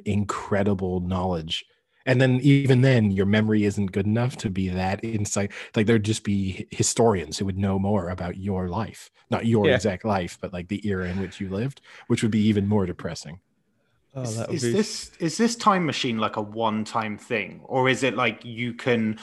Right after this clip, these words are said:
Speaker 3: say you, you choose to go to the future, so you go five hundred years in the future, are you then allowed to go into the future again? You can only go one way.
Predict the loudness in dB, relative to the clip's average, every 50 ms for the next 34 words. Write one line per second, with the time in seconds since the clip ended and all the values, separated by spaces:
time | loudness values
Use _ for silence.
0 | -16 -10 -2 2 4 4 4 4 4 2 2 0 -2 -4 -8 -8 -6 -4 -2 -2
1 | -2 -4 -4 -8 -6 -6 -6 -6 -6 -8 -12 -12 -10 -8 -6 -6 -6 -6 -8 -8
2 | -6 -6 -6 -8 -10 -12 _ _ -12 -8 -6 -6 -4 -4 -6 -6 -2 -2 -2 -2
3 | -2 -4 -6 -8 -10 -10 -8 -6 -8 -6 -8 -10 -12 -10 -10 -10 -10 -10 -10 -12
4 | -12 -12 -14 -18 -12 -4 0 2 4 4 4 4 4 4 2 4 4 4 4 4
5 | 2 2 0 -2 -2 0 0 0 0 -4 -6 -12 -20 _ -8 -6 -6 -4 -4 -6
6 | -6 -8 -6 -6 -8 -6 -6 -6 -6 -6 -6 -6 -2 0 0 0 0 -4 -10 -16
7 | -10 -8 -8 -4 -2 0 0 0 0 2 0 0 0 0 0 0 0 -2 -2 -6
8 | -6 -8 -8 -10 -14 -18 -20